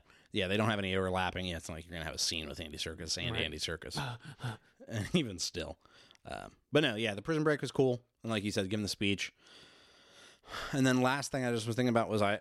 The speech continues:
Speaker 1: uh, so, uh, the Eye of the Storm.
Speaker 2: Oh, yeah.
Speaker 1: Uh, during that, that whole heist.
Speaker 2: Mm-hmm.
Speaker 1: Uh, the visuals on that Eye of the Storm,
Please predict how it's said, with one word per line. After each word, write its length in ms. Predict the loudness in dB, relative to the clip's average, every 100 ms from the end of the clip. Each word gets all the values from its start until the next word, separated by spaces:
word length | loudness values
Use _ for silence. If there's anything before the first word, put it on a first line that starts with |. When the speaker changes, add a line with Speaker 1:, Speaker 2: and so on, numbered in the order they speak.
| 0
Speaker 1:
uh, 200 | 0 2
so, 280 | 2 2 -2 -8 -6
uh, 60 |
the 140 | 0 2
Eye 180 | 2 0
of 60 |
the 60 | -2
Storm. 400 | -4 0 -2 -4 _ _ _ _ _ -14 -14 _ _ -20
Speaker 2:
Oh, 100 | -18 -18
yeah. 840 | -20 _ _ _ -10 -10 -10 -8
Speaker 1:
Uh, 420 | -4 -2 -4 -6 -8 -2
during 240 | 0 2
that, 200 | 2 -2 -2
that 160 | -2
whole 240 | 0 0 -2 _ _ _ _ -10
heist. 500 | -2 0 0 -2 -4 -10
Speaker 2:
Mm-hmm. 300 | -10 -10 -12 -16 _ _ _ -2
Speaker 1:
Uh, 220 | 0 0 -4
the 240 | -2 2 2
visuals 580 | 4 2 2 -2 -2
on 140 | -2 0
that 160 | 2
Eye 180 | 2 2
of 60 | 0
the 60 |
Storm, 380 | -2 0 2 0